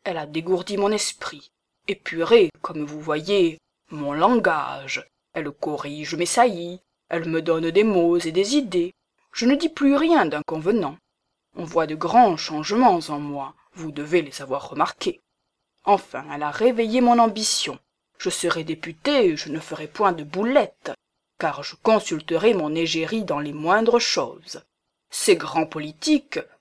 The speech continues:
Numa, notre illustre ministre actuel, ont tous eu leur sibylle d'écume. Valérie reçoit une vingtaine de députés. Elle devient très influente.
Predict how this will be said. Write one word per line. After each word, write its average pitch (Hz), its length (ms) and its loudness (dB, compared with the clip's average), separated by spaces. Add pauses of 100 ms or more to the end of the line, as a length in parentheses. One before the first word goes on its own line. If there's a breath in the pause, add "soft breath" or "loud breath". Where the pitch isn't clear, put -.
(100)
Numa, 165 640 6
notre 156 440 -6
illustre 165 680 -6
ministre 165 520 -4
actuel, 247 680 0 (440)
ont 185 120 -4 (140)
tous - 400 -4
eu 294 160 4
leur 156 240 -4
sibylle 170 580 -6
d'écume. 165 680 -2 (600)
Valérie 170 600 -4
reçoit 180 540 0
une 165 200 -2
vingtaine 208 540 0
de 170 100 -6
députés. 170 640 -6 (300)
Elle 180 180 2
devient 170 400 -4
très - 280 -2
influente. 180 760 -2